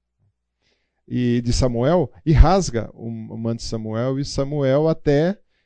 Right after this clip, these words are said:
ilustra. "Da mesma forma que você ra-, ra-, rasgou a minha veste aqui, o trono também tá rasgado das suas mãos." Então aqui houve uma ideia de uma reconciliação,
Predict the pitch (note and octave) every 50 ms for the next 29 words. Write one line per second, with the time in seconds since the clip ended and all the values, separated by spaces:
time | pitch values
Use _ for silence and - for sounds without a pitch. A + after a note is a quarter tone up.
0 | _ _ - D3+ E3+ F#3+ G#3 A3 G3 - - - A#2+ A2+ G2+ E2+ - _ _ _
1 | _ _ _ _ _ _ _ - A#2 A#2 B2+ C#3+ E3+ F#3 G#3 A3 A3 - - G3
2 | F#3 F#3 F#3 F#3+ G3 F#3 - D#3 D#3 D#3 - - D#3 D3+ D3 C#3 C#3 C3 A#2 A2
3 | G2+ G2 A#2+ B2 A#2+ A2+ G#2+ - - _ _ - C#2 E2 - B2 B2+ A#2 A2 A#2
4 | C3+ D#3+ F#3+ F#3+ F3+ D#3+ C#3+ B2+ A2+ A#2+ B2 B2 A#2+ - A#2+ A2+ - - C3+ D3+
5 | F3 - _ _ _ _ _ - G#3+ - - - D#3+ D#3 D3+ D#3 D3+ - C3+ B2
6 | - C#3+ - D3 C3 C3+ C3+ B2 A#2 A2+ A#2 A#2 A#2 A#2 A#2 - - C3 C3 A#2+
7 | A#2 G2+ G2 G2+ G#2 A#2 A#2+ - D3+ D3 C#3+ C#3+ - D#3+ D#3+ D#3 D#3 E3 D#3+ D3+
8 | D#3+ D#3 - - - _ _ - C3 C#3 C#3 C3+ B2 C#3+ D3 D#3 C#3+ D#3 D#3 D3+
9 | C#3 A2+ A2 C3+ F3 G3 G#3+ G#3 G#3 - F#3 F3 E3+ E3+ - - D#3+ D3+ D3+ D3+
10 | D3+ - - - - G#2+ F#2+ F2